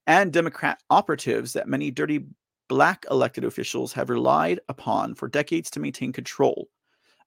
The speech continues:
of the black voting bloc in Harris County, Texas. So from, uh, the way things are beginning to unfold right now, the Harris County District Attorney's Office appears to be acting as some sort of weapon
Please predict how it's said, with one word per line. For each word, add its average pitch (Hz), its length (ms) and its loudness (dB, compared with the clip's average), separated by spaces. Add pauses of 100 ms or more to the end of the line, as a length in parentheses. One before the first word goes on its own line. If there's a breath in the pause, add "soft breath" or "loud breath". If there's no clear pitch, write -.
of 131 180 4
the 127 120 0
black 139 440 2
voting 123 400 0
bloc - 460 -2
in 135 100 -6
Harris 120 320 -8
County, - 480 -10
Texas. - 720 -8 (560)
So 143 480 6
from, 143 380 2
uh, 139 140 0 (180)
the 135 220 0
way 165 240 2
things 190 280 -6
are 151 80 0
beginning 131 380 0
to - 180 -6
unfold 175 300 2
right 156 160 0
now, 117 180 0
the 117 100 -4
Harris 156 220 0
County 139 280 -4
District 131 280 -6
Attorney's 131 400 -4
Office 170 320 0
appears 135 360 -4
to 127 80 -6
be 139 160 -4
acting 156 360 -2
as 139 120 -4
some 139 100 0
sort 131 240 2
of 117 100 0
weapon 151 640 0